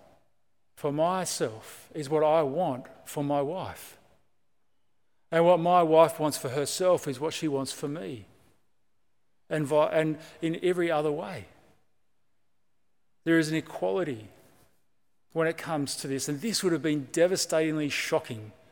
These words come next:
to the church at Corinth to hear these things. It may be a bit of a shock to us, because that's not how church is portrayed in the media, is it?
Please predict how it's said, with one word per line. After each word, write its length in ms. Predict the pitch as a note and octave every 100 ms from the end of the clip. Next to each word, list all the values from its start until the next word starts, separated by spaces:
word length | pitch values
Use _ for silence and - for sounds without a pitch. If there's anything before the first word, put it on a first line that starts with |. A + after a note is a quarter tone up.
| _ _ -
to 100 | E3
the 80 | D3+
church 360 | - D3 C#3+
at 100 | C#3
Corinth 560 | - - B2 - - - _ _ _ _ _ _ _ _ _ _ _ _
to 100 | -
hear 280 | A#2 D#3 D3+
these 280 | C#3+ C3+ B2+
things. 480 | A#2+ F#2+ F2 - - _ _ _ _ _ _ _ _ _ - - - _ _ _ _ _ _ _ _ _ _ _ _ _ _ _ _ _ _ _ _ _ _ _ _ _ _ _ _ _ _ _ _
It 160 | D#3 C#3+
may 180 | D3+ C#3+
be 340 | C3+ C3 C3+
a 40 | C#3
bit 180 | C3+
of 80 | C3
a 60 | B2
shock 360 | - F3+ - -
to 140 | D#3+
us, 460 | - - - - - - _ _ _ _ _ _ _ _ _ _ _ _ _ _ _ _ _
because 240 | - F3
that's 260 | F3+ F3+ -
not 220 | E3 E3+
how 340 | E3 F3 D3+
church 500 | D3 - F#3 E3 -
is 320 | D#3 C#3 C3+ -
portrayed 560 | - D3+ - G3 D#3+
in 80 | C#3
the 60 | C#3
media, 340 | F3+ G#3 C#3
is 140 | G3
it? 140 | A#2